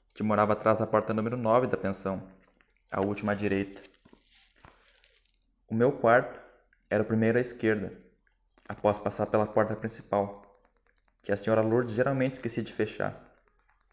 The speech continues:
Por sorte, eu trancava minha porta, exceto quando eu também esquecia. Além do quarto-sala, havia duas outras peças na casa. Um banheiro pequeno,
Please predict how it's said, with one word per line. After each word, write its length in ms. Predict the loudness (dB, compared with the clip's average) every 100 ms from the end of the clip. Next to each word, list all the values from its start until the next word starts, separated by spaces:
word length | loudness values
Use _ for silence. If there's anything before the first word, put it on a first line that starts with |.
| _ _ _ _ _ _ _ _ _ _
Por 100 | -6
sorte, 280 | 2 2 2
eu 60 | -2
trancava 340 | 0 2 2
minha 160 | 0 -2
porta, 460 | 2 2 2 -4 -18 _ _ _ _ _ _ _
exceto 320 | -6 0 0
quando 160 | 0 2
eu 100 | 2
também 200 | 2 -2
esquecia. 580 | -4 -8 -8 -8 -8 -10 _ _ _ _ _ _ _ _ _ _ _ _ _ _ _ _ _ _ _ _
Além 260 | -2 0 2
do 100 | 2
quarto-sala, 840 | 4 2 2 0 4 4 2 -4 -18 _ _ _ _ _ _
havia 300 | -10 0 0
duas 280 | 0 -2 0
outras 260 | 0 -2
peças 300 | 0 0 0
na 120 | -2 -4
casa. 380 | 0 0 -2 -12 -20 _ _ _ _ _ _ _ _ _ _ _
Um 100 | -4
banheiro 340 | 0 2 2 0
pequeno, 600 | -6 -2 2 4 2